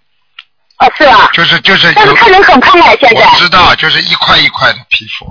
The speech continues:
Speaker 2: 嗯。
Speaker 1: 哦，好的。
Speaker 2: 都，我都看见了，
Speaker 1: 好的，
Speaker 2: 嗯。
Speaker 1: 嗯。
Speaker 2: 你叫他，
Speaker 1: 好。
Speaker 2: 你叫他，我告诉你，他现在的糖尿病比他的心脏还要麻烦。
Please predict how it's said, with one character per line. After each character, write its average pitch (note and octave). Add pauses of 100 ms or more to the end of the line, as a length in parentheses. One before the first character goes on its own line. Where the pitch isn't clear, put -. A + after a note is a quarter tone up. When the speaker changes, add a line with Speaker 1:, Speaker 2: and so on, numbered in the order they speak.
(120)
Speaker 2:
嗯。 C4
Speaker 1:
哦， A#3+
好 -
的。 -
Speaker 2:
都， D3+
我 C#3
都 D3+
看 D3
见 A2+
了， G2
Speaker 1:
好 -
的， -
Speaker 2:
嗯。 G#2 (340)
Speaker 1:
嗯。 B3 (240)
Speaker 2:
你 D#3+
叫 F#3+
他， F3+
Speaker 1:
好。 F#3
Speaker 2:
你 D3+
叫 F3+
他， E3+
我 D3
告 E3
诉 C#3+
你， A2 (260)
他 -
现 F3+
在 E3
的 D3+
糖 D3
尿 E3
病 C#3+
比 A2+
他 B2+
的 B2+
心 D3
脏 C#3
还 G#2+
要 G#2
麻 F2
烦。 -